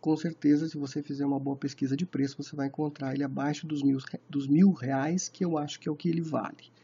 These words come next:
Mais do que isso, eu acho que você pode partir pra uma outra linha de smartphone melhor, mais bem acabada e também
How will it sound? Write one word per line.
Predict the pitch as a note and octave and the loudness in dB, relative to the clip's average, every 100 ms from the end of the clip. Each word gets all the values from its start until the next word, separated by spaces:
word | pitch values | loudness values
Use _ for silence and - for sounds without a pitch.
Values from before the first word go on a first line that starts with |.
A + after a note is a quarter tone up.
| - - - | -20 -20 -8
Mais | A#2 B2+ | -6 -4
do | D3+ | -8
que | - D#3+ | -4 0
isso, | C#3 D3+ - | 0 -2 -8
eu | D#3 | -6
acho | C#3+ C#3+ | -6 -8
que | - | -10
você | D3 D3 - - C#3+ D3 _ _ | -8 -8 -10 -4 -4 -4 _ _
pode | D3 C#3+ C#3+ | -2 -2 -2
partir | - C#3 C#3 - | -6 -8 -6 -8
pra | D3 D3+ | -6 -2
uma | D3 | -2
outra | C#3 F#3 G3+ F#3 | 0 0 0 0
linha | D3 D3+ D#3 | 0 2 2
de | D3+ | 4
smartphone | D3 D3 D3 - - C#3 D3 - - - - _ | 4 2 -2 -12 -4 -2 -2 -6 -20 -20 -20 _
melhor, | E3+ F3 C#3 C3+ C#3+ D3 | 0 2 2 2 2 2
mais | C3 C#3 | 2 0
bem | C#3+ C#3+ | -4 -4
acabada | C3+ D3+ C3 B2+ C3 C#3+ E3 D3 | -4 -6 -6 -4 -2 -2 0 -2
e | |
também | D3 D#3 C#3 C3+ C#3+ | 0 0 2 2 0